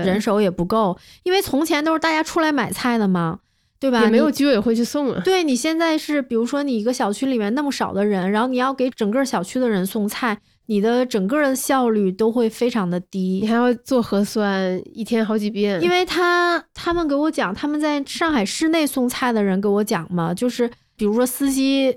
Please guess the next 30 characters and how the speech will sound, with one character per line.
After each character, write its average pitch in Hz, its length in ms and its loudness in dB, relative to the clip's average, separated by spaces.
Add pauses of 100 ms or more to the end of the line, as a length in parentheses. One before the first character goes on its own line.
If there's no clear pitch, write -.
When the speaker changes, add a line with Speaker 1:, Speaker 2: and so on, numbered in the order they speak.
Speaker 1:
搞 220 140 0
搞 262 140 2
搞， 208 380 0
马 196 120 0
上 208 140 0
核 208 180 0
酸 226 160 0
就 226 120 0
快 226 220 0
那 208 140 0
个 196 60 -6
过 220 220 0
期 220 260 0
了， 202 160 2
然 190 140 0
后 233 120 2
就 240 160 0
得 196 140 2
扔 233 240 0
下 226 100 0
这 214 120 -2
个 202 120 0
车 214 280 -2
找 180 180 -2
地 214 80 0
儿 220 120 2
去 208 140 -6
做 220 160 0
核 180 240 -4
酸， 185 460 -2